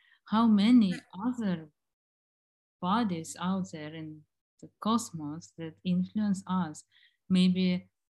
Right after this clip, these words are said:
the whole galaxies influence us in a way we don't even know. So we never know indeed what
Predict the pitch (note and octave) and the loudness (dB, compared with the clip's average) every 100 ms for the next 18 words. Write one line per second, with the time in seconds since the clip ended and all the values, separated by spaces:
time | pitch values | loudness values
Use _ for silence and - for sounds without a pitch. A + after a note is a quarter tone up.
0 | - F#3 F#3 G#3 G3+ F#3+ A#3+ D4 A3 - | -4 -4 0 0 2 2 4 4 2 0
1 | F#3 F#3 F#3+ F#3 - E3+ - F3 E3+ - | -6 0 2 2 -2 -6 -4 -4 -4 -8
2 | - F3+ F3+ F3 F3+ F3+ F3 F3+ F3+ F3+ | -4 0 0 0 0 -2 -2 -2 0 0
3 | F#3 G3 G3+ D#3 D3 _ _ - F3 E3 | 2 2 2 -2 -8 _ _ -8 -8 -4
4 | E3+ F#3+ G3+ B3 A3 F#3 F#3 F#3 E3 C3+ | -2 2 4 4 4 4 2 0 -4 -8
5 | F3 E3+ E3+ G3 E3 D3+ _ _ _ _ | -12 -12 -6 -4 -4 -8 _ _ _ _
6 | - _ _ _ - F3 F3+ F3 | -20 _ _ _ -8 -4 -4 -6